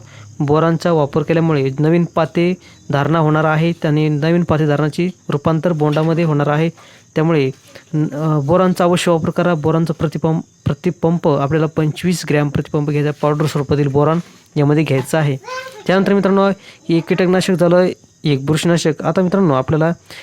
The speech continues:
जे काही कापूस पिकातील हिरवेपणा राहण्यासाठी, त्याचप्रमाणे, अ,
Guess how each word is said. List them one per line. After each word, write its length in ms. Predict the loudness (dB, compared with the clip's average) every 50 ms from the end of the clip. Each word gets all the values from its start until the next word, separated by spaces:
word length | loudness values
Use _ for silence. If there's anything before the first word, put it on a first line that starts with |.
| -16 -8 -4 -4
जे 60 | -2
काही 200 | 0 2 2 0 0 -4 _ _ -20 -20 _ _ -12 -6 -4
कापूस 320 | -2 -2 -2 0 -2 -4
पिकातील 440 | -4 -4 -2 0 0 0 0 0 -2 -2
हिरवेपणा 540 | -2 -2 -2 0 0 0 0 2 2 2 2
राहण्यासाठी, 560 | 2 2 2 0 0 0 -2 -2 -2 -2 -2
त्याचप्रमाणे, 640 | -2 -2 -2 -2 0 0 0 2 2 2 2 0 0 -2 -6 -16 -20 -20 -20 _ _ -2
अ, 240 | 0 0 2 0